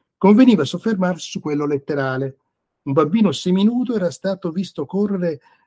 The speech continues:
nelle vicinanze del castello dove si celebravano le nozze ed era per inseguire il monello che lo sposo aveva disertato il banchetto."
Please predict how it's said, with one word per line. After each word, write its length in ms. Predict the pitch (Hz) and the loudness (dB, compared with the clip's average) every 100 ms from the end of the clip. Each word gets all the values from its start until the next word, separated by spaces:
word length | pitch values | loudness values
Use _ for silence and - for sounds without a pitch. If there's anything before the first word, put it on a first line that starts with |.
| _ | _
nelle 460 | 156 156 156 151 143 | -6 -4 -4 -4 -4
vicinanze 540 | 175 - 196 208 190 | -6 -2 0 2 0
del 140 | 165 - | -2 -4
castello 520 | 143 - 117 120 120 | -10 -8 -8 -6 -6
dove 200 | 160 139 | -6 -8
si 120 | - | -8
celebravano 520 | 190 175 139 131 127 | -4 -2 0 0 0
le 100 | 131 | -2
nozze 560 | 127 120 _ - 135 - _ _ - | -4 -8 _ -6 -6 -6 _ _ -4
ed 160 | 123 | 2
era 180 | 190 170 | 4 4
per 140 | 135 147 | 2 -4
inseguire 480 | 139 151 170 180 | -2 -4 0 0
il 80 | 139 | 0
monello 580 | 156 202 214 220 226 226 _ _ - | 0 0 0 0 -4 -8 _ _ -4
che 80 | |
lo 120 | 147 180 | -2 -2
sposo 500 | - 131 123 131 170 | -4 -4 -4 -4 -6
aveva 140 | 120 | -6
disertato 580 | 127 185 - - 95 101 | -6 -6 -8 -14 -14 -16
il 60 | |
banchetto." 640 | 98 113 - - _ _ | -14 -16 -18 -20 _ _